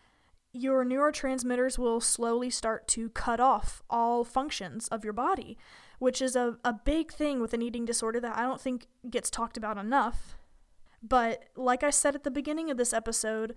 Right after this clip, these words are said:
um, neurotransmitters send messages to nerve endings in each part of your body. And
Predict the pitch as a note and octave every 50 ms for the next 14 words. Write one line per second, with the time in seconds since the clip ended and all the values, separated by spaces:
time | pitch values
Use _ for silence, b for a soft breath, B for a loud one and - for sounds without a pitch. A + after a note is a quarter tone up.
0 | B B B B B B - A#3+ A3+ A3+ A3 A3 A3 A#3 B3+ C#4 D4+ D4+ D4 -
1 | - D4+ D4+ D4 - B3+ B3 A#3 A#3 A#3 A#3 A#3 - - _ _ _ _ _ _
2 | _ _ _ _ _ _ - - - - - D4 D4+ D4 B3+ B3+ C4 C4 B3+ -
3 | A#3 G#3 F3+ F#3 A3 - - - - A#3 A#3 A#3 A3+ A3+ A3+ A3 - - A#3 A#3+
4 | B3 B3+ B3 A3 G#3+ G#3 F#3 F3+ G3+ A3+ - - A#3 A3+ - - A#3+ A#3 - -
5 | - A#3+ A#3 A3 A3+ G#3 G#3+ G#3+ G3+ A#3 B3+ A#3 G#3 G#3 G#3+ A3 - b b b
6 | b b b b b b b b A#3+ A#3+ A#3+ A#3 A#3 A#3 A#3 A#3 A3+